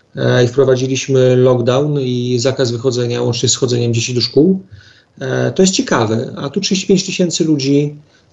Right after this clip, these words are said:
e, umiera i nic z tym nie robimy. I nawet uważamy, że wszystko jest w porządku. E, żaden inny, e, żadna inna substancja nie w-,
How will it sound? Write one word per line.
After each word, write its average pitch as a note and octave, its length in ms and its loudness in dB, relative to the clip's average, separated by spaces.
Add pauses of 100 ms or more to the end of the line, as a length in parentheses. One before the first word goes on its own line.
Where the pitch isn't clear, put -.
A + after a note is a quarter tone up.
e, B2+ 520 2
umiera C#3 480 4
i G#3 100 2
nic G#3 280 0
z - 40 -16
tym G3 100 -2
nie G#3 140 6
robimy. A#2 500 2
I C3+ 100 -6
nawet B2+ 340 -4
uważamy, B2 420 0
że C3+ 100 -2
wszystko - 240 -2
jest D#3 100 -4
w - 40 -18
porządku. B2+ 600 0 (640)
E, A#2 640 0 (440)
żaden D3+ 520 2
inny, B2+ 680 0 (540)
e, A#2 220 -2
żadna C#3+ 220 0
inna D3 140 4
substancja C3+ 720 -2
nie C3 340 0
w-, - 120 -8